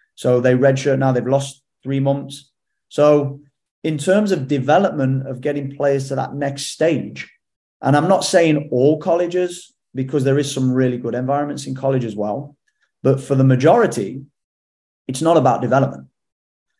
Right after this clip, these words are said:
You're not developing the player. You, you know, you're trying to win games, y-, and a lot of them are going for, again,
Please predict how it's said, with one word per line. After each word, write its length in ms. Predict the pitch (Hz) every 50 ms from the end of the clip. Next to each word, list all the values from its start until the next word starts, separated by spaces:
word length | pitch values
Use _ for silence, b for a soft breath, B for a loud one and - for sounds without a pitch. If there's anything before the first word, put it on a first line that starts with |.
| _
You're 100 | - -
not 140 | 139 143 127
developing 440 | 131 127 127 135 127 120 - - 117
the 60 | 107
player. 500 | 107 - - 123 123 117 104 - - - _ _ _ _ _ _ _ _ _
You, 160 | - 117 117 113
you 240 | 110 - - 131
know, 120 | 131 117 110
you're 140 | 107 107 110
trying 260 | - - 127 123 123
to 40 | 120
win 200 | 113 113 110 110
games, 680 | 117 120 120 120 117 117 113 117 113 113 - - _ _ _ _ _ _ _ _ _ _ _ _
y-, 320 | - 139 135 - - 131 131 131 - _ _ _ _ _ _ _ _ -
and 100 | 117 117
a 60 | 113
lot 220 | 117 123 117 - 107
of 100 | 101 107
them 140 | 123 117
are 60 | 117 110
going 280 | 110 117 117 117 110
for, 420 | 107 - 117 113 113 110 110 107 -
again, 600 | 117 113 110 120 113 113 113 110 110 110 - -